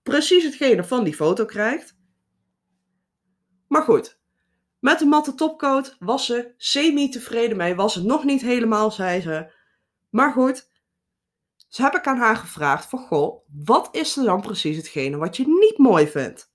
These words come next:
De smile line was te diep, terwijl die exact even diep was als op de foto. Maar goed,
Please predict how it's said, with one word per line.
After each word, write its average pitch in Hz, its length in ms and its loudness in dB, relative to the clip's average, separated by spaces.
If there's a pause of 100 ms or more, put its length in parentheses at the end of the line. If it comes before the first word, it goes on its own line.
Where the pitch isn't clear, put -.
(920)
De 196 100 -2
smile 277 540 4
line 254 160 2
was 233 220 -2
te 170 120 -10
diep, 202 280 -8
terwijl 180 300 -2
die 190 120 -2
exact - 600 -6
even 311 300 -2
diep 247 220 -2
was 185 300 -2
als 226 180 -2
op - 180 -10
de 180 80 -12
foto. 214 680 0 (560)
Maar 196 340 0
goed, 294 480 0